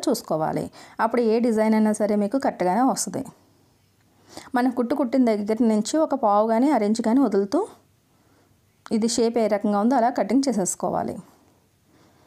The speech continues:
ఎక్కడైతే రౌండ్ తిరిగినట్టు ఉందో, ఎక్కడైతే కార్నర్ పాయింట్స్ ఉన్నాయో అక్కడ ఒక చిన్న కట్ పెట్టుకోవాలి. కట్ పెట్టేటప్పుడు జాగ్రత్తగా గమనించండి, కుట్టు దగ్గరికి కటింగ్ వెళ్ళకూడదు.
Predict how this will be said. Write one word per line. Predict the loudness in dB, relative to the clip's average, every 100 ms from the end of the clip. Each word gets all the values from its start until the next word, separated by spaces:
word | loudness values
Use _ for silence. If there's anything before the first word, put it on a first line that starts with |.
| _ -8 -4
ఎక్కడైతే | -2 0 0 0 0
రౌండ్ | 2 0 0
తిరిగినట్టు | 2 2 2 0
ఉందో, | 0 2 2 0
ఎక్కడైతే | 0 -2 0 -2
కార్నర్ | 0 0 0 0
పాయింట్స్ | 0 0 0 0
ఉన్నాయో | 0 0 0 -2
అక్కడ | -2 -2 -2 -4 -20 _ _ _ _ -20 -20 -8 -4
ఒక | -4 -2
చిన్న | 0 0
కట్ | -2 -2 -6
పెట్టుకోవాలి. | -6 -4 -2 -2 -6 -12 _ -4
కట్ | -4 -2
పెట్టేటప్పుడు | -2 0 0 0 0 0
జాగ్రత్తగా | 0 0 -2 -2 -2 0
గమనించండి, | 0 0 0 0 0 -2 -4 -12 -10
కుట్టు | -8 -4 -2
దగ్గరికి | -2 -2 -2 -2 -2
కటింగ్ | 0 2 2
వెళ్ళకూడదు. | 0 -2 -6 -6